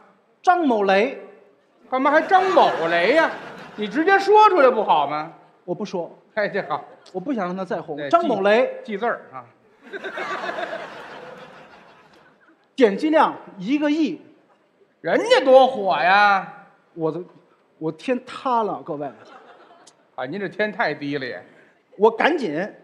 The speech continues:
Speaker 2: 啊。
Speaker 1: 进粉丝群，让我的粉丝
Speaker 2: 您等会儿，
Speaker 1: 帮我刷短视频
Speaker 2: 您等会儿，
Speaker 1: 播放量。
Speaker 2: 您等会儿，咱们公司规定啊，演员不能进粉丝群。怎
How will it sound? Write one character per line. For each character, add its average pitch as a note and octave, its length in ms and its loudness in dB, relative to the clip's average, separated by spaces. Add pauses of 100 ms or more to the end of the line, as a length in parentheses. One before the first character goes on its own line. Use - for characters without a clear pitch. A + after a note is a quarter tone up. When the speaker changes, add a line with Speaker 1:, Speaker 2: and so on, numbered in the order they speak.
(140)
Speaker 2:
啊。 C#3 240 -12
Speaker 1:
进 A#3+ 200 -6
粉 D#3 140 -10
丝 D#3 120 -10
群， G#3+ 380 -6
让 C#4 160 -2
我 E3+ 120 -6
的 A3 60 -6
粉 D#3 180 -6
丝 - 80 -10
Speaker 2:
您 D4+ 80 4
等 G4 100 6
会 - 60 4
儿， - 20 4
Speaker 1:
帮 - 60 0
我 - 40 -4
刷 - 360 -4
短 G#3 180 -4
视 - 100 -12
频 A3 140 -6
Speaker 2:
您 C#4+ 100 0
等 D#4+ 100 8
会 D#4 60 2
儿， E4 40 4
Speaker 1:
播 F4 80 6
放 D4+ 140 6
量。 C#4 120 2 (160)
Speaker 2:
您 G3+ 100 -8
等 C4 160 -2
会 B3+ 60 -10
儿， A#3+ 60 -20 (500)
咱 B3 180 2
们 F4 140 2
公 E4+ 180 4
司 E4+ 220 -2
规 F4 240 0
定 D4 220 2
啊， F3 420 2 (220)
演 A3 280 0
员 C4+ 320 0
不 F4+ 280 4
能 A#3+ 200 0
进 B3 220 -4
粉 E3 180 -10
丝 A3 200 -10
群。 A3 260 -4 (3000)
怎 - 80 -4